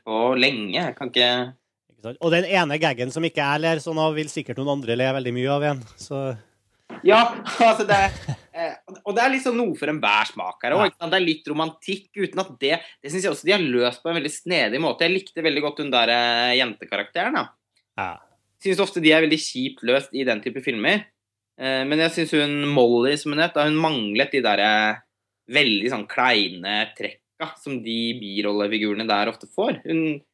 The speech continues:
Speaker 1: synes hun var en liksom ganske dynamisk, eh, rollefigur, da. Så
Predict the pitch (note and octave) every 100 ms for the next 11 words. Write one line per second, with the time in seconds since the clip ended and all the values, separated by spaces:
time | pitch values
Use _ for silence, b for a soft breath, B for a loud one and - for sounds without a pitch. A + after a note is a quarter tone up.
0 | _ - E3 F3+ D3+ D3 D3+ D#3 D3 D3
1 | C3 C3 C3 G2+ G2 G#2+ A2+ - - -
2 | A#2 A#2 A#2 A#2 A#2 G#2+ A2 D3+ G4 -
3 | - _ _ _ _ _ _ _ _ _
4 | _ _ _